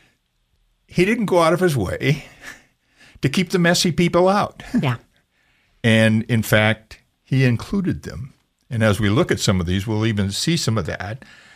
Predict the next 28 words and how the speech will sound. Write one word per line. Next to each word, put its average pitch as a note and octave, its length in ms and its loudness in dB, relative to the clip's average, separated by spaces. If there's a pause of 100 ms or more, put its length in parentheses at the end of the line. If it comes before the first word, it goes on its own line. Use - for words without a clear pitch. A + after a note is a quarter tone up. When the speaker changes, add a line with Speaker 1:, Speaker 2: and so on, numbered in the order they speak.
(520)
Speaker 1:
Even E3+ 280 4
the C3+ 80 4
good G#3+ 240 0
people C#3+ 400 0
in A#2 80 0
the A2+ 100 0
genealogy G2 800 2
that's F2+ 200 -2
in F2+ 140 2
Matthew F#2 480 -2 (260)
have A2 160 -4
got F#2+ 220 -2
skeletons E2 640 -4
in E2 80 -10
their D#2+ 160 -12
closets. - 640 -12 (640)
Had F#3+ 180 -2
lots F3+ 280 2
of E3+ 80 -2
bad F3 260 0
people G#3 340 -2
in F2 120 -6
that F2+ 180 -8
genealogy. F2 840 -8 (140)
Speaker 2:
Yeah. D#3+ 100 -8 (720)
Speaker 1:
Really D#3 500 2
bad D#2+ 400 -6
people. - 380 -14